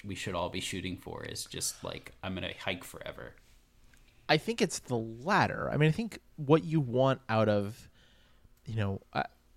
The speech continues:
Speaker 2: what I guess you might plausibly call a lifetime sport. Well, people love to talk about, like,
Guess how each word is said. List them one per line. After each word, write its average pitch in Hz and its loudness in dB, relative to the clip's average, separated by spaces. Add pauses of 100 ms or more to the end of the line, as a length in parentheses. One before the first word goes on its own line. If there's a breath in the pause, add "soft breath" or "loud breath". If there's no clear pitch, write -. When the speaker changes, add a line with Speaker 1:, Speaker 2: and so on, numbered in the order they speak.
(100)
Speaker 2:
what 131 6 (120)
I 123 0
guess 127 2
you 113 2
might 107 0 (200)
plausibly 101 2
call 101 2
a - 0
lifetime 95 -2
sport. - -2
Well, 170 0 (100)
people 147 -2
love 104 0
to - -18
talk 82 -4
about, 64 -8
like, 82 -8